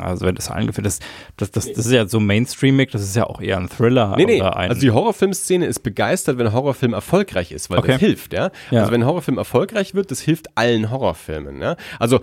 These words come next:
Speaker 2: Blumhouse ist zwar sehr, sehr umstritten, weil die eben kommerzielle Horrorfilme machen,
Speaker 1: Okay.
Speaker 2: aber im Endeffekt hilft es allen, weil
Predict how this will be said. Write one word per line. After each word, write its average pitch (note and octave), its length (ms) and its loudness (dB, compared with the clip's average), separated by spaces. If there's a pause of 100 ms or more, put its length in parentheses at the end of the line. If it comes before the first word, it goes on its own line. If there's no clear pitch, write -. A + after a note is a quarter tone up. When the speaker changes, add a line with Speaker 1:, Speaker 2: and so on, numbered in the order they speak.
(180)
Speaker 2:
Blumhouse F#3 640 4
ist - 360 -8
zwar B2 180 2
sehr, A#2+ 220 2
sehr A2+ 120 2
umstritten, F3+ 560 -4
weil A#2 140 4
die A2 220 -2 (240)
eben G#2+ 240 -2
kommerzielle G#2+ 560 0
Horrorfilme F3 420 0
machen, E3+ 260 -2 (200)
Speaker 1:
Okay. B2+ 140 0
Speaker 2:
aber - 260 4
im B2 120 0
Endeffekt C#3+ 360 0
hilft - 380 0
es C3+ 100 -8
allen, E2+ 420 -2
weil G2 300 -2